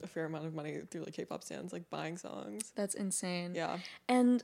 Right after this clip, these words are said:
Speaker 1: I helped
Speaker 2: again
Speaker 1: B T S go number one. They, like, broke this record, um,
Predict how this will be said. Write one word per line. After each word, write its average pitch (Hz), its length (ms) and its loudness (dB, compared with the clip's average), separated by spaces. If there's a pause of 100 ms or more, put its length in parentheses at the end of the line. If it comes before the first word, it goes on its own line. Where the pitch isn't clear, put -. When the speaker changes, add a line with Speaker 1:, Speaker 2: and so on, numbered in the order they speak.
(360)
Speaker 1:
I 220 160 8
helped 254 240 10
Speaker 2:
again 196 100 0
Speaker 1:
B 214 80 4
T 240 140 8
S 269 120 6
go 247 120 12
number 185 320 6
one. 175 200 2
They, 165 140 4
like, 175 180 0
broke 175 260 0
this 233 220 0
record, 165 600 4
um, 165 420 0